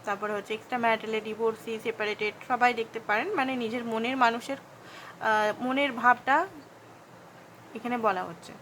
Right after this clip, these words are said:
ঠিক আছে? আর এটা কিন্তু বারবার বলে দিচ্ছি জেনারেল রিডিং।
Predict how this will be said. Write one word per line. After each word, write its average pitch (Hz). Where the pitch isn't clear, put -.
ঠিক 320
আছে? -
আর 185
এটা 277
কিন্তু 302
বারবার 254
বলে 285
দিচ্ছি 277
জেনারেল 233
রিডিং। 262